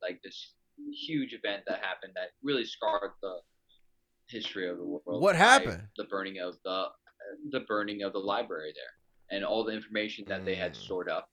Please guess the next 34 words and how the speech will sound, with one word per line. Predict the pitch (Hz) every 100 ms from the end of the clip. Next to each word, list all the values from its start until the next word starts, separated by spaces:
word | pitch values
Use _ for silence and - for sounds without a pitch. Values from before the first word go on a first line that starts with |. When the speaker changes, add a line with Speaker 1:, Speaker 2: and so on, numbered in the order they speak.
| - 95
Speaker 1:
and | 95
it, | 95 - _ -
and, | 127 123 -
like, | 120 123 - _ _ -
these | 117 117 117 113 110 -
people | - 131 113
that | 101
we | 107
consider | 107 - 98
the | 95
father | 98 95 95
of | -
history, | 92 - 107 -
Herodotus, | 95 92 - 107 - - _ _ _ _
he, | - 107 101
uh, | 95 92 90 -
he | -
was | 98 -
sent | 92
to | -
study | 87 98 90 87
there, | 90 98 - 98 98
um, | 87 85 - _ - _ _ _ _
and, | 98 95 92 90
uh, | 90 87 82 - -
or | 104
at | 101
least, | 113 113 - - - _ -
yeah, | 101 - 82
a |
lot | 107 107
of | 98
his | - -
information | 90 95 87 87 -